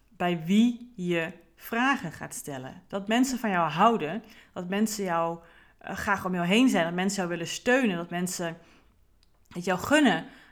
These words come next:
dat, dat, dat de situatie anders is, is fantastisch. Vraag dan ook direct om bijvoorbeeld steun of om even een, een, een luisterend oor, maar niet om advies dan. Want, of luisteren naar en leg het naast je neer of, of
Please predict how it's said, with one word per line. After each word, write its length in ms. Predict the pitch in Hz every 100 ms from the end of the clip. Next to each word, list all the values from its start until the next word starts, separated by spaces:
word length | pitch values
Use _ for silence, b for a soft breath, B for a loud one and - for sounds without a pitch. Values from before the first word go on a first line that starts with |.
| B
dat, 300 | 170 170 -
dat, 260 | 165 165 -
dat 140 | 170
de 60 | 175
situatie 580 | 190 185 170 175 -
anders 300 | - 170 160
is, 240 | 170 156 -
is 200 | - 208
fantastisch. 880 | - 180 180 160 - 147 - - - b b b b b
Vraag 440 | - 185 185 -
dan 160 | 170 160
ook 140 | 160
direct 420 | 175 160 156 -
om 240 | - 175 170
bijvoorbeeld 360 | 156 151 147
steun 480 | 147 170 143 147 -
of 240 | 165 151 -
om 200 | 160 160
even 400 | 160 156 165 139
een, 240 | 139 -
een, 160 | 170 156 B B B B
een 360 | 170 160 165 175
luisterend 580 | 175 180 - 170 165
oor, 260 | 175 165 151
maar 140 | 165
niet 280 | 175 214 214
om 100 | 170
advies 440 | 175 - - 175 -
dan. 300 | - - - b b b b b
Want, 420 | 180 175 170 - - _ _ _ _ _ _ -
of 200 | 190 185
luisteren 440 | 180 180 180 185 175
naar 220 | 160 156
en 80 | 170
leg 160 | 170
het 120 | 175
naast 280 | 160 160 -
je 60 | 160
neer 300 | 165 160 156
of, 260 | - 151 -
of 280 | - - -